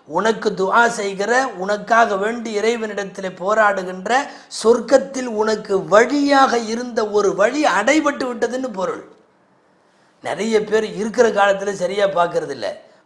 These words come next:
மௌத்தா போனதுக்கு பிறகு உட்கார்ந்து, "நான் எங்க அம்மாவை பார்க்காம விட்டுட்டேன், பார்க்காம விட்டுட்டேன்." உயிரோடு இருக்கிற போது பக்கத்துல இருந்து பரிவு காட்டுங்கள், பணிவிடை செய்யுங்கள்.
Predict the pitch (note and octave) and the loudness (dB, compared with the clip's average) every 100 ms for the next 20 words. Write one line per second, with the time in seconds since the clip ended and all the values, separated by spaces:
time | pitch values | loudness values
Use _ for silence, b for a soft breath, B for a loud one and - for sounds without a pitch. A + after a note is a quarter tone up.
0 | C#3+ F#3+ G3+ A#3 G3 G#3 G3 F#3+ D#3+ G3 | -2 0 4 2 2 -2 -2 -6 -6 -6
1 | G3+ F#3+ F3 E3+ F#3+ G3 F3+ E3+ E3 F3 | -4 -4 -4 -4 -4 -6 -6 -6 -4 -2
2 | E3+ D#3+ D3 F3 D#3+ D3+ D3 C#3+ E3+ D#3+ | -2 -4 -6 -4 -4 -6 -8 -6 -6 -4
3 | D#3+ E3+ D#3+ D3 C#3+ C3+ D#3 E3 B B | -4 -2 -4 -6 -10 -8 -8 -8 B B
4 | B C#3+ F3 A3+ B3+ A#3 G#3+ G3 F#3 G#3+ | B -14 -6 -4 2 4 4 2 -4 -6
5 | A3+ - A3 G3 F3 G3 F3+ F3+ F#3 F3+ | -8 -2 -2 -2 -4 -4 -4 -2 -2 0
6 | A3 F#3 G3 F3+ E3+ F#3 F#3 E3 - F3 | -4 -4 -8 -6 -8 -10 -10 -14 -4 -2
7 | A3 A3 E3+ D#3 D3+ C3+ G2+ F2+ - - | 0 0 0 0 -2 -10 -10 -12 -8 -4
8 | E3 G#3 G3+ F3 D3 C#3 A#2 G2+ D3+ - | -2 -2 -4 -6 -10 -12 -10 -8 -8 -12